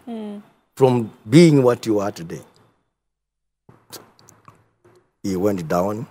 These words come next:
Speaker 2: he got saved.
Speaker 1: Wow.
Speaker 2: He gave
Speaker 1: Praise
Speaker 2: his life to
Speaker 1: God.
Speaker 2: Jesus.
Speaker 1: Amen.
Speaker 2: So, on that night,
Speaker 1: Yes.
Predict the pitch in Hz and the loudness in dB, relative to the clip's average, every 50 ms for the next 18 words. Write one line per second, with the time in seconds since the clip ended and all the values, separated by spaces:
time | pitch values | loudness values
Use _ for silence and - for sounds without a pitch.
0 | _ _ _ _ _ - 82 78 - - - - - - 131 - _ _ _ _ | _ _ _ _ _ -18 -18 -16 -16 -18 -18 -18 -18 -18 -20 -20 _ _ _ _
1 | _ _ - 175 185 175 165 165 170 165 160 156 156 160 160 160 _ _ _ _ | _ _ -18 -12 -10 -10 -10 -10 -12 -14 -16 -18 -18 -20 -20 -20 _ _ _ _
2 | _ _ _ _ _ _ _ _ _ _ _ _ _ - 143 151 165 185 180 180 | _ _ _ _ _ _ _ _ _ _ _ _ _ -16 -12 -8 -6 -6 -6 -6
3 | 185 - 180 190 190 202 226 254 262 233 208 185 170 147 - - - - - - | -6 -6 -6 -6 -6 -6 -8 -8 -10 -10 -10 -10 -12 -12 -14 -16 -14 -12 -12 -12
4 | 220 220 233 247 262 269 240 208 202 196 - _ - - _ _ _ _ _ - | -12 -12 -14 -14 -14 -16 -16 -18 -18 -20 -20 _ -20 -20 _ _ _ _ _ -2
5 | - - 196 170 139 113 104 - - _ _ _ _ _ _ _ _ - 175 175 | 4 6 6 6 6 4 2 -6 -16 _ _ _ _ _ _ _ _ 4 6 6
6 | 165 165 156 185 202 190 - 151 143 139 123 87 135 - - 247 233 220 214 214 | 6 4 2 0 0 0 0 0 0 0 0 -2 -8 -10 -14 -14 -12 -14 -14 -16